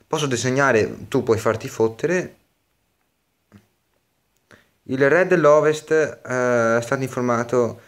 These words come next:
del nostro stato e ci sta attaccando. E io dico, ecco qua, ritirarsi e raggrupparsi è la scelta migliore in questo caso.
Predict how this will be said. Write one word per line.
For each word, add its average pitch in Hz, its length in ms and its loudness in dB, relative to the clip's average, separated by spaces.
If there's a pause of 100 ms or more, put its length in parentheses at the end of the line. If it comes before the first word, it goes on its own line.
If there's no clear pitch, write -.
(160)
del 107 100 -6
nostro 113 220 -2
stato 110 320 0
e 110 40 -2
ci 104 80 -10
sta 120 100 -4
attaccando. 98 680 -4 (3500)
E 110 140 -4
io 127 160 2
dico, 110 360 0 (100)
ecco 135 200 0
qua, 104 400 0 (160)
ritirarsi 143 480 0
e - 20 2
raggrupparsi 143 540 0
è 131 40 -2
la 131 40 -2
scelta 123 240 -4
migliore 98 320 0
in 92 60 -6
questo 95 200 -10
caso. 92 280 -10